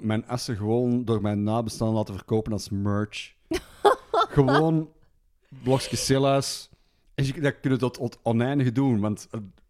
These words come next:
Speaker 1: ik weet
Speaker 2: Zo
Speaker 1: niet
Speaker 2: verwerkt in een zeepje. <laughs>
Speaker 1: Oh, ja. Gewoon zo, s-, s-, <laughs> dat je mij kunt uitsmeren over heel je lijf. <laughs> Gewoon zo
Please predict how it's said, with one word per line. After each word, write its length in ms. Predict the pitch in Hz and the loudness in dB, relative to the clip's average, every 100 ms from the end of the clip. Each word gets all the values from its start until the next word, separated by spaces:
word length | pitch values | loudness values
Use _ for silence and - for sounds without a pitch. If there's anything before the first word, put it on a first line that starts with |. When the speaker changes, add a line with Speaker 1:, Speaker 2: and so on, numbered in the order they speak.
| _ | _
Speaker 1:
ik 80 | - | -6
weet 100 | 131 | -4
Speaker 2:
Zo 80 | 120 | -4
Speaker 1:
niet 140 | 117 | -4
Speaker 2:
verwerkt 500 | 202 214 196 208 - | -4 -4 -2 -6 -6
in 100 | 226 | -4
een 140 | 202 185 | -2 -4
zeepje. 640 | 170 175 190 226 - 247 _ | -4 -6 -6 -8 -8 -10 _
<laughs> 280 | 277 - 622 | -2 -2 0
Speaker 1:
Oh, 880 | 127 135 143 139 135 127 123 117 113 | 0 2 2 2 2 2 2 2 2
ja. 680 | 113 113 120 123 120 113 107 | 2 0 0 0 0 0 -2
Gewoon 360 | 107 123 143 135 | 0 2 2 2
zo, 160 | 139 | 0
s-, 100 | 135 | -2
s-, 520 | - 120 131 110 - | -4 -4 -4 -4 -2
<laughs> 20 | - | 0
dat 120 | - | 2
je 100 | 120 | 2
mij 280 | 110 117 - | 2 0 0
kunt 220 | 127 - | -4 -6
uitsmeren 720 | - 110 - - 120 117 135 | -12 -10 -6 -2 0 0 -2
over 220 | 143 135 - | -2 -2 -4
heel 140 | 131 - | -4 -4
je 460 | 151 127 117 - 107 | -4 -6 -4 -8 -10
lijf. 480 | - - - - - 392 - 381 - - - - - - - - - | -10 -10 -10 -14 -12 -10 -8 -10 -12 -20 -20 -20 -20 -20 -20 -18 -10
<laughs> 1600 | 254 330 320 285 - 214 202 - 226 - 226 - 302 - - 208 | -8 -6 -6 -4 2 4 4 4 2 4 2 2 0 0 0 0
Gewoon 260 | 180 180 | 0 0
zo 360 | 156 156 151 | 0 0 -2